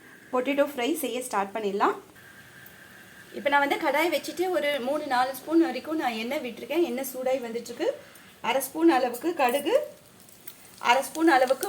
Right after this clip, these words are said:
உளுத்தம்பருப்பு, அரை ஸ்பூன் அளவுக்கு கடலைப்பருப்பு, அரை ஸ்பூன் அளவுக்கு ஜீரகம், இது எல்லாத்தையுமே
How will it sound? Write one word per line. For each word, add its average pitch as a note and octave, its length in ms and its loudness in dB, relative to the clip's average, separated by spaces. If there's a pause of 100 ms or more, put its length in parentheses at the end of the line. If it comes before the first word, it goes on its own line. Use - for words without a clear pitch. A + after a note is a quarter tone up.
உளுத்தம்பருப்பு, C#4 640 0 (240)
அரை B3 180 4
ஸ்பூன் E4+ 280 4
அளவுக்கு B3+ 280 2 (120)
கடலைப்பருப்பு, B3 560 2 (140)
அரை B3+ 180 6
ஸ்பூன் D#4+ 260 0
அளவுக்கு A#3 320 -2 (380)
ஜீரகம், B3+ 420 4
இது F#3+ 180 0
எல்லாத்தையுமே C#4 440 4